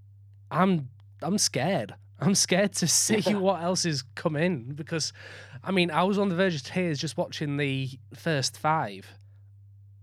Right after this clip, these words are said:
Speaker 1: What am I gonna be like when I get to see everybody else's that, you know, when you really go into the nitty-gritty? I'm, <laughs> I'm scared.
Speaker 2: Yeah, for sure. Um, <laughs> it's,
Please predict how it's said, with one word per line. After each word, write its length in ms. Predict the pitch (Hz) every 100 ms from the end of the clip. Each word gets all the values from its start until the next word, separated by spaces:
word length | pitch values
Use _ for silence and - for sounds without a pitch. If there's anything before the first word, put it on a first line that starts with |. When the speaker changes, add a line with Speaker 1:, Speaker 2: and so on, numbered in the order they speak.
| - - - - -
Speaker 1:
What 200 | 165 196
am 80 |
I 40 | 214
gonna 140 | 214
be 100 | 220
like 320 | 208 214 220 220
when 420 | 196 175 165 -
I 100 | 160
get 180 | 196 151
to 80 | -
see 220 | - 170
everybody 300 | 143 135 139
else's 560 | 160 165 - 139 120 -
that, 220 | 131 123 - - - - - - - - -
you 100 | 190
know, 140 | 170
when 140 | 156
you 120 | 156 143
really 320 | 156 185 180
go 120 | 151
into 200 | 131 143
the 60 | 135
nitty-gritty? 840 | 131 131 120 113 104 113 98 - -
I'm, 140 | 165 180
<laughs> 180 | 214 -
I'm 80 | 240
scared. 540 | - 196 208 269 147 - - - - - - - - - - -
Speaker 2:
Yeah, 300 | 113 110 - -
for 80 | 101
sure. 360 | 120 107 98 - -
Um, 360 | 113 107 98 - - 208 156 -
<laughs> 420 | - - - -
it's, 240 | 143 -